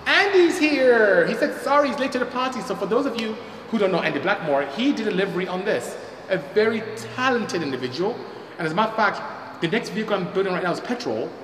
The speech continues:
And Andy was kind enough to also join us in designing that. And I'm here at Bricks and Forge, Andy,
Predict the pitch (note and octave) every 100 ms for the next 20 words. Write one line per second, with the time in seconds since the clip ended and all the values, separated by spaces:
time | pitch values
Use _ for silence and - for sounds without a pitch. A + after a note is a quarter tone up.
0 | - - - D3+ C#3+ - - - E3+ G3
1 | A3 G3 C#3+ - F#3+ G3 E3+ E3 - -
2 | D#3 D3 D3+ D#3+ D3+ C3+ A#2 C#3 C#3+ C#3+
3 | C#3 - C#3+ C3 A#2+ A#2+ A#2+ A#2 A2 C3
4 | C#3+ C#3+ F#3+ C#3 F#3+ A3 A3+ - G#3+ E3
5 | C#3 C#3 E3+